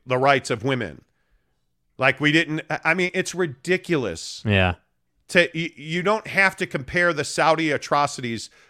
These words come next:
Speaker 1: to what's going on in China to make it okay to go play on the Live Golf Tour. Like, there's nothing wrong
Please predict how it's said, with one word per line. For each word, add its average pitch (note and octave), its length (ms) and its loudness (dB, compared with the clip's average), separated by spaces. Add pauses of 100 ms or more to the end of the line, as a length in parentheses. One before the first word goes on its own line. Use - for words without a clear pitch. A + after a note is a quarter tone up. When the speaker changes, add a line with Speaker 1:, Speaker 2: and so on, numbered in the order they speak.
Speaker 1:
to D3+ 100 -4
what's D3 240 2
going D#3 260 0
on C3+ 140 0
in A#2 80 -6
China C3+ 360 -2
to - 140 -4
make C3 240 0
it C#3+ 80 2
okay C3 340 2
to B2 100 0
go A#2 120 -4
play B2+ 240 -2
on A#2 120 0
the A2+ 80 -6
Live A2 200 -4
Golf G2+ 240 -2
Tour. B1+ 340 -12 (1300)
Like, D3 260 4
there's D#3 340 4
nothing F#3 340 2
wrong C#3 480 4